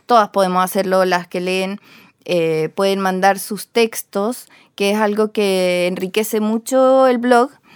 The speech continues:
porque nos llegan cosas como tan bacanes que se comparten como, no sé, me fui, me voy a ir a vivir a Australia con mi pololo y es, eh, así está, así es vivir en Australia, para nuestra sección que es vivir en. Por ejemplo, si tú vives, no sé, en Puerto Aysén,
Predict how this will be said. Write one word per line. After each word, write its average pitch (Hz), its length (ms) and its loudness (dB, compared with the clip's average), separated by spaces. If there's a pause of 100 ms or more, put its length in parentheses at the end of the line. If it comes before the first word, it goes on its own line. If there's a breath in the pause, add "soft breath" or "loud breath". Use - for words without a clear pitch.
(280 soft breath)
porque 208 240 0
nos 202 160 0
llegan 233 340 4
cosas 254 400 0
como 226 680 4
tan 247 180 4
bacanes 294 400 4
que 320 160 -2
se 294 80 0
comparten 285 480 2
como, 262 240 2
no 240 240 2
sé, 233 140 -2
me 208 120 0
fui, 233 260 0
me 214 140 2
voy 226 140 6
a 247 80 6
ir 240 60 4
a 240 60 8
vivir 233 260 2
a - 20 6
Australia 285 580 4
con 262 140 2
mi 240 60 0
pololo 277 580 4
y 233 160 2
es, 214 240 -2
eh, 190 160 2
así 190 320 0
está, 226 400 2
así 214 220 0
es 220 80 -2
vivir 214 240 0
en 214 120 0
Australia, 233 640 2 (300 loud breath)
para 202 140 4
nuestra 202 260 -2
sección 220 420 0
que 220 160 0
es 214 240 -8 (200)
vivir 208 360 -2
en. 247 240 0 (520 soft breath)
Por 208 100 0
ejemplo, 214 300 0
si 196 80 -4
tú 214 100 0
vives, 220 380 2
no 202 100 -4
sé, 190 140 -6
en 185 80 -4
Puerto 196 240 -4
Aysén, 247 600 0